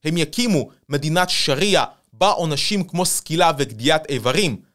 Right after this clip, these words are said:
אחת ההערכות מדברת על כך שעשרות אלפים הוצאו להורג ונרצחו בשנות שלטונם. אלו ביצעו הוצאות המוניות להורג,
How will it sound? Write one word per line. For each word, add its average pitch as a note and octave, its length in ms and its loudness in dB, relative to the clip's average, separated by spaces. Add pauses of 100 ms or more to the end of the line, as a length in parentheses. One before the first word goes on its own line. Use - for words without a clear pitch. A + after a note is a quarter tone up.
(160)
אחת E3+ 320 -2
ההערכות C3+ 440 -2
מדברת D3 500 0
על B2+ 100 0
כך A#2+ 300 -2 (280)
שעשרות D#3+ 720 0
אלפים D3 460 -2 (240)
הוצאו C3+ 360 -4
להורג D#3 460 2
ונרצחו C#3 680 -2 (240)
בשנות E3+ 360 -2
שלטונם. B2+ 560 -2 (420)
אלו C4 240 2
ביצעו F#3 320 -2
הוצאות E3+ 480 0
המוניות D3+ 540 0
להורג, C#3 420 2